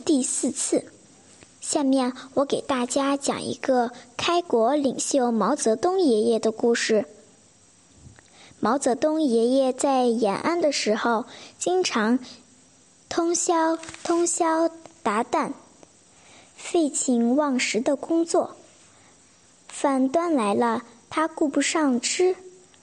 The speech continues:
要反复热好几次。手指酸麻时，捏捏，捏捏铁条舒展一下，思考问题时，便把油灯芯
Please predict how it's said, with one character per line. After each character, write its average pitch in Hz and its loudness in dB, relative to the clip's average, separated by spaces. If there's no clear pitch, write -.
要 285 2
反 - -4
复 302 2
热 302 2
好 240 -2
几 - -6
次。 - 0
手 240 -2
指 214 0
酸 349 0
麻 240 2
时， 208 2
捏 269 4
捏， 233 2
捏 285 4
捏 254 4
铁 - -2
条 233 -2
舒 359 2
展 277 -6
一 - -6
下， 226 -4
思 - -2
考 - -2
问 302 2
题 220 -2
时， 214 0
便 247 0
把 214 0
油 208 2
灯 330 -2
芯 330 0